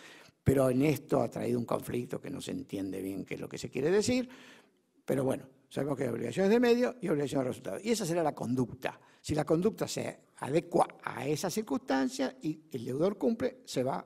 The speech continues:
a desobligar. Muy bien, ese es un punto de vista.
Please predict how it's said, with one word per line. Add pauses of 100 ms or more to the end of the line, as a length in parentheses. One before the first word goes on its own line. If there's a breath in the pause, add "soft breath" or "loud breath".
(300)
a (240)
desobligar. (560 soft breath)
Muy
bien, (360 loud breath)
ese
es
un
punto
de
vista.